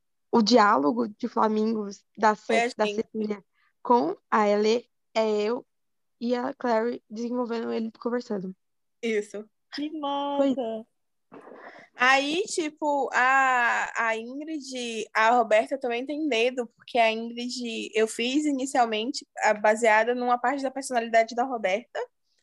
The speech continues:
Speaker 1: Misericórdia.
Speaker 2: Porque, pra mim, a minha relação era assim: é... a Anesca era a Rai, que é uma amiga minha, que inicialmente, quando era fanfic, a Anesca era a Mitzi,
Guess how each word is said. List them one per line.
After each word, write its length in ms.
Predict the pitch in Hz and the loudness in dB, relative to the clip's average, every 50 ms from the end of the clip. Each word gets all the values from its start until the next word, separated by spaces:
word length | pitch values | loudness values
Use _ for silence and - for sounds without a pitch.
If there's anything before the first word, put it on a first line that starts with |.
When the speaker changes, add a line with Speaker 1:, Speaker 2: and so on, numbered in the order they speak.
| _ _ _ _ - | _ _ _ _ -2
Speaker 1:
Misericórdia. 440 | 233 226 202 196 208 220 214 214 | -2 -2 0 0 0 0 0 0
Speaker 2:
Porque, 540 | - 254 330 - 311 285 277 269 - - - - | 0 -2 -2 0 2 4 4 4 2 0 -2 0
pra 220 | - 262 262 277 | 2 4 4 4
mim, 260 | 277 269 277 302 339 349 | 2 -2 -4 -4 -2 -2
a 60 | 339 | -2
minha 180 | 330 330 311 | -2 -2 -2
relação 680 | 302 370 370 285 277 269 269 330 - - 262 254 262 269 | -2 0 0 0 0 -2 -2 -4 -6 -8 -8 -6 -6 -4
era 200 | 269 262 262 302 | -4 -2 0 -2
assim: 480 | 392 392 - - 277 240 226 208 196 - - | -2 -4 -6 -10 -10 -8 -8 -8 -10 -10 -4
é... 640 | - 208 214 208 208 202 202 190 190 196 190 202 214 _ _ _ _ _ _ _ _ _ _ _ - | -2 0 2 2 2 2 2 0 -2 -2 -4 -6 -10 _ _ _ _ _ _ _ _ _ _ _ 0
a 180 | - 220 247 | 2 2 2
Anesca 500 | 277 269 254 262 285 403 427 - - 453 415 | 4 4 4 4 4 2 2 0 0 2 2
era 180 | 339 285 277 285 | 2 4 2 0
a 40 | |
Rai, 360 | 320 294 294 233 226 247 311 370 | 0 0 2 2 2 0 -2 -4
que 120 | - 370 | -6 -8
é 60 | 277 | -8
uma 80 | 254 247 | -8 -8
amiga 260 | 240 240 233 226 233 | -10 -12 -10 -10 -10
minha, 340 | 233 226 220 226 254 330 370 | -8 -8 -10 -10 -8 -10 -10
que 160 | - - 262 | -8 -6 -4
inicialmente, 1000 | 240 233 233 262 - - 269 254 247 233 233 247 285 294 - - 320 277 240 226 - | -4 -4 -4 -4 -2 0 0 0 0 0 -2 -2 -2 -2 -4 -4 -4 -4 -6 -6 -6
quando 220 | - 254 240 247 | -4 -2 2 4
era 160 | 233 233 240 | 4 4 4
fanfic, 880 | 233 - 226 233 240 - - 269 302 339 349 - - - 254 220 226 226 _ _ _ _ _ _ _ _ _ - | 2 -4 -6 -6 -6 -6 -4 -2 -2 -2 -2 -4 -4 -2 -2 -2 -2 -4 _ _ _ _ _ _ _ _ _ 2
a 140 | 226 233 | 2 4
Anesca 480 | 254 262 254 262 269 311 - - - 392 | 4 4 4 4 4 4 2 2 2 2
era 180 | 311 294 285 269 | 4 4 4 2
a 40 | |
Mitzi, 420 | 262 247 247 277 269 - - - | 2 -2 -8 -10 -10 -10 -4 -2